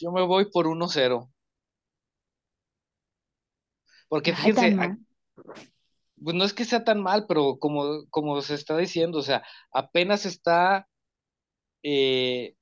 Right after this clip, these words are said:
Speaker 1: usando, bueno, se está usando una formación nueva, las jugadoras tienen que acoplarse a esa formación.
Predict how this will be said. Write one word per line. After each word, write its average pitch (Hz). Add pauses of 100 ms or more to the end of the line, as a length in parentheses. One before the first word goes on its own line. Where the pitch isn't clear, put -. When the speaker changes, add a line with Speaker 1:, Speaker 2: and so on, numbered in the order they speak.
(220)
Speaker 1:
usando, 160
bueno, 147
se 131
está 156
usando 170
una 160
formación 139
nueva, 160 (260)
las 120
jugadoras 143
tienen 147
que 147
acoplarse 147
a -
esa 143
formación. 147